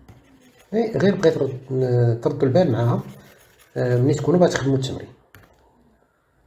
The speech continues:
مادام أنهم قالوا لنا كلكو سوا إكس ينتمي إلى آر، بمعنى غيكون هاد التعبير هذا اللي بالجذر راه ديما موجب. غيبقى عندي الإشكال هنا في ناقص إكس زائد واحد. إذا الحالة اللي غادي ن-، اللي واضحة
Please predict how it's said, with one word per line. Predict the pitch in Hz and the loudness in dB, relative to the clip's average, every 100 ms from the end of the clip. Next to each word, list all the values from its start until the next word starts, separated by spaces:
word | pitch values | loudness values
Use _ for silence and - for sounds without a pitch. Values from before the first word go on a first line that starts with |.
| _ _ _ - - - | _ _ _ -20 -16 0
مادام | 113 127 143 | 2 4 2
أنهم | 151 160 147 | 0 2 2
قالوا | 160 160 | 2 2
لنا | 160 | 2
كلكو | 160 160 | 0 -4
سوا | - - | -4 -4
إكس | - | -2
ينتمي | 165 160 170 165 | -2 0 -2 -2
إلى | 175 220 | -2 -2
آر، | 233 - - - - | -2 -6 -20 -18 -4
بمعنى | 117 104 101 135 165 - - | -2 0 0 2 2 0 -4
غيكون | 110 127 120 123 | 0 2 2 0
هاد | 117 123 | 0 0
التعبير | 120 - - - 123 | -2 -4 -6 -2 0
هذا | 117 | 0
اللي | 113 117 | -2 -4
بالجذر | 107 160 202 202 | -4 0 0 0
راه | 107 101 | -2 -4
ديما | 104 139 127 | 0 0 2
موجب. | 107 85 85 - _ - - - - | 0 -2 -8 -14 _ -20 -20 -18 -8
غيبقى | 135 180 | -2 2
عندي | 196 196 | 2 2
الإشكال | 196 - 254 151 | 0 0 2 2
هنا | 110 - - | 0 -4 -14
في | - 139 | -8 -6
ناقص | 143 - - | -4 -8 -8
إكس | 175 | -4
زائد | 123 147 117 | 0 0 -2
واحد. | - - - - _ - | -6 -8 -14 -20 _ -8
إذا | 127 | -2
الحالة | 120 - 208 220 | -2 2 4 4
اللي | 196 185 156 | 2 2 0
غادي | 156 151 | 0 0
ن-، | 143 | -2
اللي | 139 120 117 | -2 -2 0
واضحة | 143 180 - 208 | 2 0 -2 -6